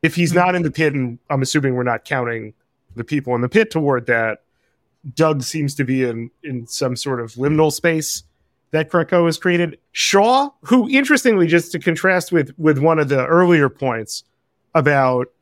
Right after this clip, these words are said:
Speaker 1: some people didn't think they were, they were mutants and are learning that they are. The first thing we see Shaw do in fourteen of Immortal X-Men is, like, take the cure and just say, like,
Speaker 2: Did he
Speaker 1: "I was"
Speaker 2: take the cure?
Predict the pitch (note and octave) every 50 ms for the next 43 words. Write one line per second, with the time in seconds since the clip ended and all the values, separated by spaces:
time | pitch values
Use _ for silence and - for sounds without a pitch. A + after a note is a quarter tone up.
0 | _ _ _ _ _ - - - - F3+ E3 D3+ D#3 F3+ E3 E3 E3 D#3 D3 C#3+
1 | C#3 C#3 D3+ - - E3 C3 - D#3 D#3 C#3+ C#3+ C#3 C#3+ - D#3+ D3 C3 - -
2 | D3 C#3 B2+ C3 B2+ A#2+ A#2+ A#2+ - _ _ _ _ _ _ _ - F3 E3+ D#3+
3 | C#3+ D3 C#3 C3 C#3 D3+ D3+ D3+ D3 C3+ - D3+ C#3 B2+ B2 A#2 B2+ C#3 C#3 C#3
4 | C#3 C3+ B2+ B2 - B2+ C#3 D#3+ E3+ D#3 C3 B2 - C#3+ C#3 - - A#3+ A3+ A3
5 | - G#3 F#3 E3 D#3+ D#3 D3 - D3 C3 - - - G#3+ G#3+ A3 A#3+ A#3 D#3 C3
6 | B2 A2 G#2+ G#2+ A#2+ B2+ B2+ _ _ _ _ _ _ _ _ - F3+ E3 C#3+ -
7 | - E3 D3+ C3+ C#3 - - G3+ G3+ F#3 C3+ - - - B2+ C3+ _ _ _ _
8 | _ _ - E3 D3 C#3 B2+ B2 A#2+ A#2 A#2 B2 _ _ _ - E3+ D3+ C#3+ C3+
9 | C3 B2+ A#2+ B2 B2 A#2+ - - D3 C3 A#2 A#2 A2 A2+ _ _ _ _ _ _
10 | _ _ _ - F#3 E3+ D#3+ C3+ D3 E3 D#3 C#3 B2+ - _ _ - - E3 F3
11 | E3+ - - D3+ C#3+ - - D#3+ E3+ F#3 E3+ - - - - _ _ _ _ _
12 | _ _ _ _ _ - D#3+ E3 D#3+ E3 D3+ - F#3 F3 E3+ E3+ D#3+ D3+ - A3+
13 | A3 A#3 C4 D#4 D4 C#4 A3 - A#3+ C4 C4+ - - C4+ G#3+ - - A3 A#3 B3+
14 | C4+